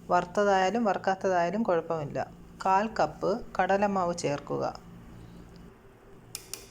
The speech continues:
ഒരു കപ്പ് തൈര് ചേർക്കുക. അതിനുശേഷം ആവശ്യത്തിന് വെള്ളം ഒഴിക്കുക. നല്ല രീതിയിൽ ഇത്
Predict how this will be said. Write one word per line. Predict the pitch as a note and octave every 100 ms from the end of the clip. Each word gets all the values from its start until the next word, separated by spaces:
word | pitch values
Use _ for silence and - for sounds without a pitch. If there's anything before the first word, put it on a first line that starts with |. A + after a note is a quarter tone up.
| - - - - G3+
ഒരു | G#3+ B3 G#3
കപ്പ് | D#3 - F#3+ C4 - - - - F#3
തൈര് | F#3 G#3 A3 F3+
ചേർക്കുക. | D3+ D3 D3+ C3+ - - - - - - - - - - - - - - - - - - F#3
അതിനുശേഷം | G#3 A3 E3+ D3+ F3 A3 - - - - - F3 F3
ആവശ്യത്തിന് | F#3 - F#3+ F#3+ A3+
വെള്ളം | F#3 F3 F#3
ഒഴിക്കുക. | D#3+ D3 D3 C3 B2 - - - - - - - - - - -
നല്ല | F3+ G3 G#3+ F#3
രീതിയിൽ | E3+ E3+ E3+ G#3+ C4 E3+
ഇത് | F3